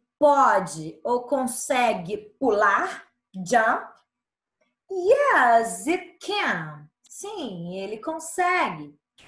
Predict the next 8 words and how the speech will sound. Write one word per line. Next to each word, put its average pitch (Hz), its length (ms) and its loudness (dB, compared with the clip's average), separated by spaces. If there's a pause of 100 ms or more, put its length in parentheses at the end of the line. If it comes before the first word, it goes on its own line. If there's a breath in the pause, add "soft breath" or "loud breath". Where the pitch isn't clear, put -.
Ou 247 160 -4
sim, 330 400 -8
ele 202 220 -8
pode. 180 680 -2 (680)
Affirmative. 175 840 -2 (120)
Ok. 180 520 -6 (180)
And 359 460 -2
negative. 196 720 -2